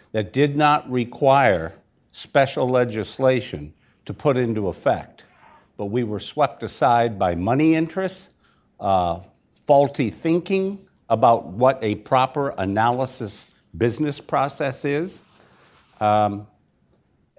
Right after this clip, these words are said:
and I'm telling you, there is nothing preventing the government from asking us, who know how to do this, and safeguard privacy, and catch bad guys in big data, from inviting us into a conversation.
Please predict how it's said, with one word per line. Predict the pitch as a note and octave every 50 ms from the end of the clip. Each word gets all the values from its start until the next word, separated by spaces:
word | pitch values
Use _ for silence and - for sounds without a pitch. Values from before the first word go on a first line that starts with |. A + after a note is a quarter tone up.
| _ -
and | B2+ A#2+ A#2+ A#2+ A#2+ A#2 A2 G2+
I'm | A2 A#2 A2+ G#2
telling | - - E3 E3+ E3 D#3+ C3
you, | G#2+ F#2 F2 E2+ E2+ - -
there | A2+ A2+ A2 A2
is | A2 G2+ F#2 A2
nothing | G#2+ G#2+ A#2+ A#2+ A#2 B2+ D#3+ G3 G3 - - G2+ F2 E2+ D#2+
preventing | - - C3 A2 A#2 C#3+ C#3+ C3 G#2+ G2+ F#2+ F#2 F#2
the | - - A#2+ A2+
government | G#2+ C3+ D3+ C#3 B2 B2 G2+ F2 E2+ E2 - - _ _ _ _ _ _ _ _ _ _
from | - G#2 F#2+ F#2+
asking | F#2+ G#2 B2 D#3 - - - F#3+ F#3+ F#3+
us, | G#3 G#3 B2+ D#2+ D#2+ - - - - _ _ _ _
who | - C3+ C#3+ D3
know | D#3 E3+ E3+ F3+ E3
how | D#3+ F3 E3+
to | E3+ F3+
do | E3 D#3+ G#3 A3 G3+
this, | D3+ G#2+ D#2 D#2+ D#2+ - - - - - _ _ _ _ _ _ _ -
and | - E2+ F2 E2+
safeguard | - - B2+ C#3 C3+ - - F3 F3+ G3 F3 -
privacy, | - G#3 G3 F3+ E3+ D#3+ D#3+ - - F3 D#3 D3 D#3 D#3 - - - _ _
and | - F2 E2+
catch | - - C3 E3+ - - -
bad | - G3 F#3+ F#3+ F3+ D#3
guys | C3 A#2+ A2+ A2 G#2+ A2 A2 A2 - - _ -
in | F#2+ E2+ D2+ D#2+
big | D#2 D3+ F3 E3+ E3+
data, | D#3+ F#3 D#3+ C3+ A#2+ B2 A2+ A2+ B2 - - _ - - _
from | - - A2 F#2+ F#2+ F#2+
inviting | - F2+ F2+ D#2 C#2+ D#2+ A#2 B2 D#3+ D#3+ F#3+ F#3+ F#3 F#3
us | F3+ F3+ -
into | F#3 F3+ F#3 F3 E3+ F3
a | F3
conversation. | F3 - - F3 F3+ F3 E3+ F#3+ F#3 - - F#3+ F#3 F3 D#3+ - A2+ G2 G2